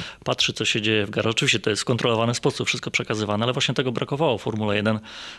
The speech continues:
Speaker 2: e, u schyłku panowania Berniego Ecclestona, kiedy zostało to przejęte przez nowych właścicieli, ta strona komercyjna. To zdecydowanie Formuła jeden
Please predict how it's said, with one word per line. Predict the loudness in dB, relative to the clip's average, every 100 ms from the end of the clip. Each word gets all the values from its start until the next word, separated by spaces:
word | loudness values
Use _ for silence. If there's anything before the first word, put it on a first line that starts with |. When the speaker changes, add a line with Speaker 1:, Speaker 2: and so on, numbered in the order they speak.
| -8
Speaker 2:
e, | -6 -4 -4
u | 0
schyłku | 2 4 2 0
panowania | 0 2 2 2 2
Berniego | 2 2 2 0
Ecclestona, | 0 -2 0 0 -2
kiedy | -6 -6
zostało | -4 -4
to | -2
przejęte | -2 -2 -2 -2
przez | -2 -2 -4 -4 -2
nowych | 0 0
właścicieli, | -2 -4 -2 -2 -2
ta | -6
strona | -4 -4
komercyjna. | -2 -2 -2 0 0 0 0 -8 -14 -14 -14 0
To | 2 2
zdecydowanie | 0 -4 0 2 4 2
Formuła | 0 0 2
jeden | 2 2 0 -2